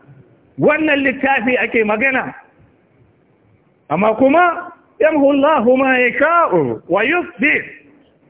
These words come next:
ko "wa yuthabbit." Allah yana share abin da ya ga dama, kuma yana tabbatar da abin da ya ga dama. Kamar yadda Annabi ya ce, "Wala yaruddul qadara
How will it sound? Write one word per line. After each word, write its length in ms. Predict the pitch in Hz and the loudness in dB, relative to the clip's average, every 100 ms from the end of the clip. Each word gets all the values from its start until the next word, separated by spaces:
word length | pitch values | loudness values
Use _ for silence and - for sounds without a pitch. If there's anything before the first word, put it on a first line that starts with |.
| - | -4
ko 160 | 202 208 | -2 0
"wa 60 | 220 | 0
yuthabbit." 1040 | 233 214 302 330 320 - 349 349 349 - - - - - | 0 -2 -2 -4 -6 -2 0 0 -6 -16 -20 -20 -14 -6
Allah 260 | 262 277 254 | -2 0 0
yana 240 | 247 247 220 | 0 -2 -4
share 340 | - 269 285 247 | -2 -2 0 -2
abin 280 | 196 196 240 | -4 -2 -2
da 60 | 220 | 0
ya 100 | 190 | -2
ga 120 | 190 | -2
dama, 460 | 196 196 196 196 190 - - | -2 -2 -2 -2 -4 -10 -6
kuma 160 | 202 220 | -4 -2
yana 240 | 226 196 185 | -2 -4 -4
tabbatar 400 | 208 196 208 208 | -4 -2 -2 -2
da 140 | 170 143 | -2 -2
abin 180 | 156 | -4
da 80 | 156 | -4
ya 60 | 131 | -2
ga 120 | 123 | -2
dama. 360 | 120 113 110 - _ _ _ _ _ _ _ _ _ | -4 -4 -6 -8 _ _ _ _ _ _ _ _ _
Kamar 160 | 135 180 | -4 0
yadda 380 | 220 262 269 247 | 0 -2 -2 -2
Annabi 360 | 220 240 240 | -2 -2 0
ya 80 | 240 233 | -2 0
ce, 80 | 233 | 0
"Wala 300 | 226 226 220 | 0 0 0
yaruddul 640 | 220 226 320 311 330 302 - | 0 0 0 0 0 0 0
qadara 500 | 294 269 262 262 | -2 0 2 2